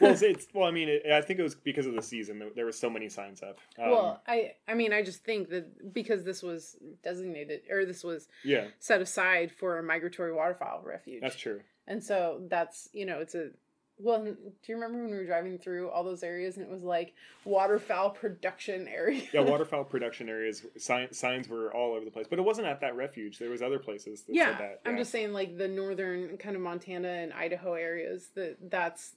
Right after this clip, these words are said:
Speaker 2: like, a key place where they think that there's all these ducks breeding.
Speaker 1: Yeah.
Speaker 2: So, yeah.
Speaker 1: Producing ducks.
Speaker 2: <laughs>
Speaker 1: It's big, big duck factories.
Speaker 2: <laughs> Duck machines.
Speaker 1: <laughs>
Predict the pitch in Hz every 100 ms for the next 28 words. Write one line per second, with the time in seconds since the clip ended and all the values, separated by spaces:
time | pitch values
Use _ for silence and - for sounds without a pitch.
0 | 190 180 156 170 - 208 196 180 165 165
1 | - _ 185 - 196 190 180 180 185 180
2 | 175 175 127 180 175 180 170 170 - 156
3 | - - 170 - - - - 143 92 _
4 | _ _ _ _ _ _ _ - 82 -
5 | _ _ _ _ _ _ - - _ _
6 | _ - 127 127 135 131 113 - - -
7 | - - 233 220 - 139 143 131 147 165
8 | 139 135 139 123 117 - 98 107 - -
9 | 269 202 202 208 226 226 196 240 208 -